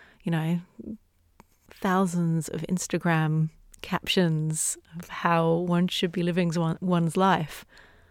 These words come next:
Letting the silence come in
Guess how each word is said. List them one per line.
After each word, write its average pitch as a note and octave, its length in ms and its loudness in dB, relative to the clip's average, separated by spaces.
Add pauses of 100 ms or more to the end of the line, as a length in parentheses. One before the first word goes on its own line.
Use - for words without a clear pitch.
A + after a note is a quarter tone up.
(1800)
Letting F#3 320 2
the E3+ 80 0
silence - 960 0 (2000)
come E3+ 200 0
in E3+ 300 0